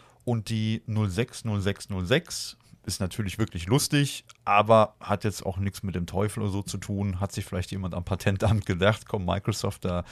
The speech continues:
gehen die Verschwörungstheoretiker eh steil, dann geben wir denen einfach mal die Nummer."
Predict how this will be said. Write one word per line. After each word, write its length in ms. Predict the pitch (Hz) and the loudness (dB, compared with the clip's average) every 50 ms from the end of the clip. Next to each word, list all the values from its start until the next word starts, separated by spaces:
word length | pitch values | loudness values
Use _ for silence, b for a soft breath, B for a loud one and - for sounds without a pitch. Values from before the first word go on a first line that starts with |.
| B B B B B B - | B B B B B B -6
gehen 160 | - 110 107 | 0 0 2
die 100 | 107 101 | 2 2
Verschwörungstheoretiker 1040 | - - 98 - - - 107 104 104 101 - - - 101 92 98 101 - - - 85 | 0 0 -2 -2 0 0 0 0 0 -2 -4 -2 -2 -2 0 0 -2 -4 -4 -6 -4
eh 140 | 82 95 101 | -2 0 -2
steil, 320 | - - - 98 98 101 | -2 -2 -2 0 0 0
dann 100 | 98 87 | 0 -2
geben 180 | 85 87 101 98 | -2 -4 -4 -4
wir 80 | 90 82 | -2 -2
denen 160 | 92 214 - | -2 -2 -2
einfach 180 | 92 95 101 | -4 -6 -6
mal 100 | 90 85 | -6 -4
die 100 | 85 90 | -4 -2
Nummer." 300 | 90 101 117 139 170 214 | 0 2 4 4 4 4